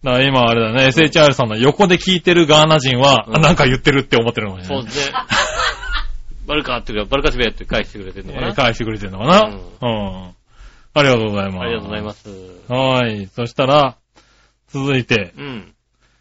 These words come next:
Speaker 1: えー、何話のよやしおとめさん。
Speaker 2: ありがとうございます。
Speaker 1: 先週日曜日、撮影の帰り道、まだ色がついていないアジ、アジサイに出会いました。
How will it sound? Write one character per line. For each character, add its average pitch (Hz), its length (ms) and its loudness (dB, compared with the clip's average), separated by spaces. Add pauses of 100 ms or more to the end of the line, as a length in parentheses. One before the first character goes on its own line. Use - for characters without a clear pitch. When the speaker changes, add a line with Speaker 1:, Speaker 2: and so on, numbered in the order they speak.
(300)
Speaker 1:
え 117 600 -2
ー、 98 100 -18
何 190 240 2
話 254 80 6
の 240 80 4
よ 233 120 4
や 220 100 4
し 214 80 2
お 196 80 2
と 180 60 0
め 151 60 2
さ 135 120 0
ん。 110 100 2
Speaker 2:
あ 98 60 -4
り 160 80 -4
が 165 80 -2
と 151 80 -6
う - 20 -6
ご 143 60 -8
ざ 147 80 -2
い 147 40 -8
ま 143 280 -4
す。 - 120 -20 (260)
Speaker 1:
先 294 200 4
週 320 140 -2
日 285 240 0
曜 269 100 8
日、 156 160 4
撮 170 300 0
影 285 100 6
の 285 140 4
帰 254 160 4
り 220 180 4
道、 139 180 -2
ま 214 160 4
だ 226 120 6
色 175 200 6
が 247 100 6
つ 240 120 2
い 233 60 2
て 196 80 2
い 185 40 4
な 170 120 4
い - 40 2
ア 131 140 2
ジ、 170 100 0
ア 180 300 0
ジ 220 120 0
サ 262 120 2
イ 262 60 2
に 254 80 2
出 226 100 4
会 208 100 6
い - 40 4
ま 208 80 6
し - 40 0
た。 117 220 -2